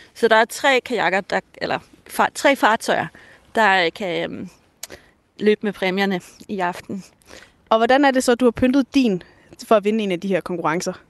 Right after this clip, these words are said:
Speaker 1: Ja. Altså, jeg er selv gået, øh, efter et tema, som jeg kalder, øh, snedronningen i julestemning. Øh, så jeg har, øhm, øh, selv tænkt mig at iføre mig, øh, paljetter, som jeg håber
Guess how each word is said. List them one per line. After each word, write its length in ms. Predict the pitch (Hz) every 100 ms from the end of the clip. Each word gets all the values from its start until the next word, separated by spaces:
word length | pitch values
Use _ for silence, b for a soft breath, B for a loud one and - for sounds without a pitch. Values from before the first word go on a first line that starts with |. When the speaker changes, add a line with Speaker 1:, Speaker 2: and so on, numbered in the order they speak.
| -
Speaker 1:
Ja. 80 | 180 -
Altså, 240 | 208 226 247 -
jeg 360 | 254 269 285
er 100 | 226
selv 420 | 240 - 311 294 240
gået, 360 | - 240 247 226
øh, 300 | - 208 196 -
efter 260 | 226 -
et 80 | 208
tema, 420 | - - 240 240 240
som 300 | - 208 196
jeg 140 | 185
kalder, 400 | - 190 175 170 -
øh, 220 | 180 175
snedronningen 640 | - 226 220 202 202 202 -
i 260 | 196 185 -
julestemning. 680 | 233 247 - 226 226 233 - B B B B B -
Øh, 240 | 208 190 147 _
så 220 | - 233
jeg 220 | 208 226
har, 360 | 220 233 196 185
øhm, 420 | 175 165 123 123 b _ _ _ _ _ _ _ _ - - _ -
øh, 120 | 190 190 -
selv 200 | 294 262
tænkt 320 | - 240 226
mig 180 | 220 -
at 220 | 196 185
iføre 340 | 240 220 214 190
mig, 400 | 185 185 180 - -
øh, 180 | 185 180 - -
paljetter, 480 | 220 196 196 247 - B B B B B _
som 280 | - 226 214
jeg 100 | 208
håber 320 | 226 214